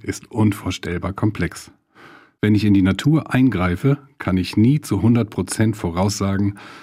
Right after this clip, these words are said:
was am Ende dabei herauskommt. Jede Entscheidung, die ich treffe, kann Nachwirkungen haben, die ich am Anfang nicht überblicke, im Guten wie im Bösen. Die kleine Tüte Sand im Handgepäck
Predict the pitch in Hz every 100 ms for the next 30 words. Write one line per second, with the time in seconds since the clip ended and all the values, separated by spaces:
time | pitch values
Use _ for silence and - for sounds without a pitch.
0 | - - 90 92 92 107 101 92 90 92
1 | 95 113 117 - 80 - _ _ _ _
2 | - 135 156 92 87 - 107 127 113 87
3 | 76 - - 120 - 135 - - - 131
4 | 131 98 101 98 98 98 95 98 95 85
5 | 85 87 90 - - - - 113 107 95
6 | 90 120 113 98 95 90 98 92 92 120
7 | - - 98 92 - 127 101 92 92 95
8 | 92 104 82 87 - _ _ _ - 131
9 | - 131 110 98 95 87 87 117 131 87
10 | 87 98 101 - 147 -